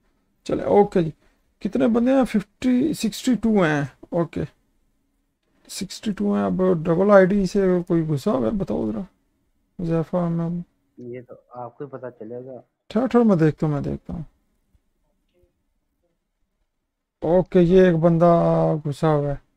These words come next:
Speaker 1: सबका भाई अल्ताफ भाई, सबका, सबकी आपकी बिलावल भट्टो। ये है वो ब्लेड, ब्लेड घुसा हुआ है ये। ये देखो, ये भी, ये भी इसकी आईडी ब्लेड की। क्या बात है तुम्हारी, ये देखो, ये भी।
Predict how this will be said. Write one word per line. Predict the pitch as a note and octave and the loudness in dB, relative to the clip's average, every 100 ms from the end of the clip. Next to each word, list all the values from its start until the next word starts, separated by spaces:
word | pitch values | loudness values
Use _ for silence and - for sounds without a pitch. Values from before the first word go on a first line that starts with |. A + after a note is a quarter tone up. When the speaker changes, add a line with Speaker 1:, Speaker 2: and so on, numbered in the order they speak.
| _ _ _ _ - - | _ _ _ _ 0 8
Speaker 1:
सबका | F#3 D#3 G3 | 8 10 8
भाई | F3 E3+ F3+ | 8 6 6
अल्ताफ | E3+ - E3 E3 D#3 | 4 2 4 4 4
भाई, | D#3+ D#3 D3+ | 4 4 2
सबका, | - E3+ D#3+ - F3 E3+ E3 D#3+ D#3+ - - - | 2 0 2 2 2 4 4 4 2 0 -4 -4
सबकी | F3+ E3+ F3+ | -2 -2 0
आपकी | E3+ D#3+ - F3 | 0 0 -2 -2
बिलावल | D#3 D3+ D3+ D#3+ D#3 | 0 0 0 0 -2
भट्टो। | D#3 A#3 D3+ C#3+ - _ _ _ - | -4 -6 -6 -8 -12 _ _ _ -6
ये | E3+ F#3 | 2 6
है | F#3+ A3 | 8 6
वो | F#3+ F3 D#3+ | 6 6 4
ब्लेड, | C#3 C#3+ E3 F3 D#3 C3 _ _ _ _ _ _ D#3+ | 2 4 6 6 4 0 _ _ _ _ _ _ 2
ब्लेड | E3+ G3+ | 6 6
घुसा | F3+ D3 C3 | 6 2 -2
हुआ | D3 D3+ | -4 -4
है | D3+ | -10
ये। | D3 - _ _ _ _ - | -12 -16 _ _ _ _ -4
ये | E3 | -2
देखो, | D#3+ D3+ E3+ | 0 0 4
ये | F3 | 4
भी, | D#3+ E3 - | 4 2 2
ये | E3+ F#3+ | 4 4
भी | F3 | 4
इसकी | F3 - E3 | 0 -2 -4
आईडी | D3 C#3+ | -2 -2
ब्लेड | C#3 C#3 C#3 | -4 -4 -6
की। | - - - | -10 -16 -10
क्या | - - | -6 -4
बात | D2 - - | -6 -10 -12
है | |
तुम्हारी, | - - - _ _ _ _ D#3+ | -14 -16 -18 _ _ _ _ 2
ये | F3+ | 4
देखो, | D#3+ C#3+ - | 4 0 -4
ये | D3+ F3+ | 0 2
भी। | F3+ D3+ | 2 0